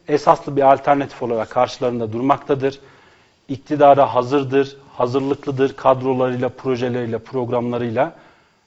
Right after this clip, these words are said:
Ben hepsini bizim çatımızda birleştirmeye davet ediyorum ekranlarınız aracılığıyla ve yaklaşan, e, <coughs> Ramazan bayramında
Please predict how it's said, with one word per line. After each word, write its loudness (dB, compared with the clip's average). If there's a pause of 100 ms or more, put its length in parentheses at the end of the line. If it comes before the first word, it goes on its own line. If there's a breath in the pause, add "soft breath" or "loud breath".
(340 soft breath)
Ben 6 (320 loud breath)
hepsini 0 (400 loud breath)
bizim 0
çatımızda 0
birleştirmeye -2
davet 0
ediyorum -8
ekranlarınız -8
aracılığıyla -6 (360 loud breath)
ve -2
yaklaşan, 0 (600 loud breath)
e, -8
<coughs> 4
Ramazan 4
bayramında -2